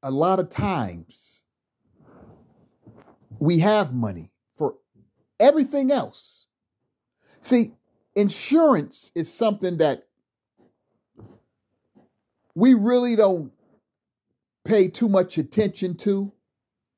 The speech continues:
unless we really need it. And unless we really need it, that's when we really think about it. But this is two thousand and twenty-two.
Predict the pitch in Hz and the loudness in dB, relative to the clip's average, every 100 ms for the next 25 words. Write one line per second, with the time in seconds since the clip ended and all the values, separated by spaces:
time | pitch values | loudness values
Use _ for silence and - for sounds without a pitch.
0 | _ 180 185 208 - 160 151 156 202 190 | _ 0 4 2 0 -4 -2 2 4 4
1 | 180 196 202 202 - _ _ _ _ _ | 0 -2 -2 -4 -8 _ _ _ _ _
2 | _ _ 165 160 151 139 139 - _ _ | _ _ -6 -2 -2 -2 -4 -12 _ _
3 | _ - 170 214 202 202 175 214 202 185 | _ -8 0 0 2 -2 2 4 4 2
4 | 226 190 170 190 196 190 185 185 190 170 | -2 -2 -2 -2 -2 -6 -4 -4 -4 -4
5 | 156 208 180 165 202 190 170 185 165 - | 2 4 4 -2 -4 -4 -2 -2 -4 -8
6 | - _ _ _ _ _ _ _ _ _ | -18 _ _ _ _ _ _ _ _ _
7 | - - 165 165 262 190 165 - - 254 | -20 -4 -2 2 2 2 -2 -6 -2 0
8 | 240 220 214 233 220 226 233 - 156 - | 2 2 4 2 0 -4 -6 -6 -8 -8
9 | - - 220 247 - 233 202 - - - | -14 -6 -2 0 0 -2 -2 -6 -10 0
10 | 285 330 302 139 | 6 8 8 4